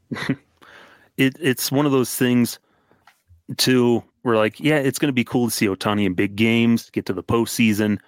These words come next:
have his moments in the, in the limelight. You know, the Dodgers get much more publicity, and he's gonna be in the midst of that. It does, he doesn't have to be the one to carry the team. It's like, we couldn't be happier for Shohei. Yeah, he's gonna get to play in those big games. He's getting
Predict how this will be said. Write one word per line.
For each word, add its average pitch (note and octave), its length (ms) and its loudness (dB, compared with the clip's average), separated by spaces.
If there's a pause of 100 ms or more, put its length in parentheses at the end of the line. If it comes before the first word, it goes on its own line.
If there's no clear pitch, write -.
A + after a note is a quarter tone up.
(280)
have C#3+ 240 0
his A#2 180 0
moments G#2 640 -2 (100)
in G2+ 140 0
the, F#2+ 140 0
in A2 160 -2
the F#2 80 0
limelight. G#2 580 0 (960)
You - 80 -10
know, G#2+ 220 -4 (420)
the - 80 -4
Dodgers G#2+ 300 -2
get A#2+ 120 -2
much A2 280 -2
more A2+ 100 0
publicity, G#2 680 -2 (520)
and G#2 160 0
he's G#2 260 0
gonna G2+ 140 0
be G2+ 120 0
in G#2 100 2
the G2+ 60 -2
midst G#2 280 -2
of F#2+ 60 -6
that. E2+ 280 -6
It A2+ 120 -2
does, A2+ 200 -2
he B2+ 140 -2
doesn't C3+ 240 0
have A2+ 160 0
to A2+ 80 -8
be A2 80 2
the G#2 60 -2
one G#2 140 0
to G2 60 -8
carry G2+ 240 -2
the F#2 100 -10
team. E2+ 320 -14 (600)
It's - 160 -2
like, A2+ 120 0
we A#3 240 0
couldn't B2+ 220 -2
be G2 100 -4
happier B2+ 320 0
for G2 140 -4
Shohei. A#2+ 400 0
Yeah, C#3 120 0
he's F3+ 180 2
gonna A2+ 160 0
get G2+ 180 -2
to F#2+ 140 -2
play A2+ 240 -2
in A#2 80 2
those F#2+ 160 0
big F#2+ 240 -6
games. B2+ 400 2
He's F2+ 260 -6
getting - 220 -12